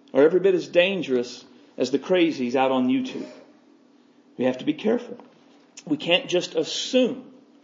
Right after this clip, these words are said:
that because they say they're Christian, they are. And we'll talk about that more in a minute. So, savage wolves, the counterfeit teachers, they destroy the church.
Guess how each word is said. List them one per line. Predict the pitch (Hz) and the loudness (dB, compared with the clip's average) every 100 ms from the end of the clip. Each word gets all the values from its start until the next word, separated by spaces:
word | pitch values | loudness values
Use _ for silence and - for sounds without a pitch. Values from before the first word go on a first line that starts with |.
| - _ _ - | -20 _ _ -10
that | - | -8
because | 143 160 160 160 | -2 4 4 4
they | 170 | -2
say | - 196 180 | 0 0 0
they're | 165 | 0
Christian, | 160 233 233 - 123 120 - - _ _ _ _ - - - | -2 -2 -2 -2 -8 -8 -10 -20 _ _ _ _ -20 -20 0
they | 151 151 | 2 4
are. | 151 - - - - | 2 -4 -12 -20 -2
And | 160 | 2
we'll | 160 | 4
talk | 185 180 | 4 2
about | 170 156 | 2 0
that | 165 147 | 0 0
more | 151 156 131 - - - - _ - | 2 2 0 -6 -20 -20 -20 _ 0
in | 143 | 2
a | |
minute. | 131 127 117 - - - - - - | 2 0 -6 -18 -20 -20 -20 -16 6
So, | 226 180 - - - - | 8 8 6 -14 -20 -12
savage | - 226 240 254 202 | -2 6 6 6 2
wolves, | 190 196 170 | 6 8 6
the | - | 0
counterfeit | - 220 240 233 247 220 | -4 0 2 2 2 0
teachers, | - 240 - 160 | 0 -4 -2 2
they | 175 | 2
destroy | 156 151 - - 208 214 233 220 - - - | 2 0 -6 4 6 8 6 0 -4 -14 -10
the | |
church. | 151 - 185 143 - - - | -6 0 2 2 -2 -18 -18